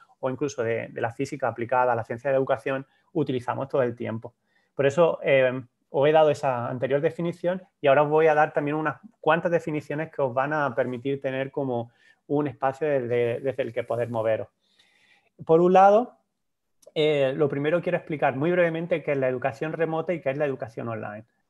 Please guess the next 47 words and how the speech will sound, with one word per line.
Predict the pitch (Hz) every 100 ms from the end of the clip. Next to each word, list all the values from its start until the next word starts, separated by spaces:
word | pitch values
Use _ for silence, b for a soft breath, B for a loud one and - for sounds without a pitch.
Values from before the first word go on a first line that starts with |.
| _ _ -
La | 139 147
instrucción | 151 - 147 180 180
online | 175 180 180 175
o | 147
educación | 127 120 120 147 151
online | 156 165 170 175 _ _ -
tiene | 170
lugar | 170 165 175 175
en | 139 139
un | 151
curso | 180 175 175
que |
se | - 143
ha |
desarrollado | 143 151 135 135 160
y | 160
diseñado | 147 139 139 151
completamente | 143 127 131 131 143 151 156
con | 135
la | 123
intención | 120 120 120 139 120
de |
ser | 117 120
ofrecido | 113 - 117 147 170
en |
modalidad | 147 117 110 120 143
plenamente | 135 131 127 135 123
online. | 113 107 113
Por | -
ejemplo, | - 131 135 165 165
lo | 143 123
que |
hoy | 123
estamos | 131 - 123 117
haciendo. | - 110 113 _ _ _ -
Esto | - 156 -
ha | 151
sido | 160 139
diseñado | 135 - 120 123 151
y | 165
desarrollado | 135 131 123 120 127 135
para | 135
que | 123
se | 120
haga | 120 131 151
completamente | 123 120 120 117 110 110
online. | 120 -